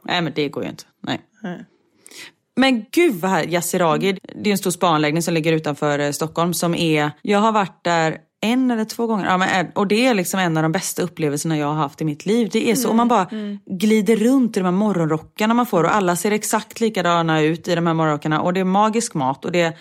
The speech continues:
Speaker 1: ja, men det är ju så härligt. Sen är det ju otroligt dyrt.
Speaker 2: Ja, nej, men det kostar en del. Och
Speaker 1: Mm.
Speaker 2: grejen är så här att vi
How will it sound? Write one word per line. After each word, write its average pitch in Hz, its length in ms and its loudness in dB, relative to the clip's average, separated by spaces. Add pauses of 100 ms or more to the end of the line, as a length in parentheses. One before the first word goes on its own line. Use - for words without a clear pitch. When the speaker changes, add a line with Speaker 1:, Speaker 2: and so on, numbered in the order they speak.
(220)
Speaker 1:
ja, 220 100 0
men 226 100 4
det 220 60 2
är 196 40 2
ju 165 80 0
så 156 480 -4
härligt. 160 360 -2
Sen 190 260 -2
är 175 180 0
det 156 100 -4
ju 156 180 0 (100)
otroligt 147 800 -6
dyrt. - 400 -8 (340)
Speaker 2:
Ja, 208 240 2
nej, 254 160 2
men 330 120 0
det 359 120 2
kostar 359 400 2
en 226 140 2
del. 185 200 2
Och - 100 2
Speaker 1:
Mm. 180 100 4
Speaker 2:
grejen 294 400 2
är 240 140 2
så 240 100 -2
här 190 160 2
att 185 120 -6
vi 285 320 0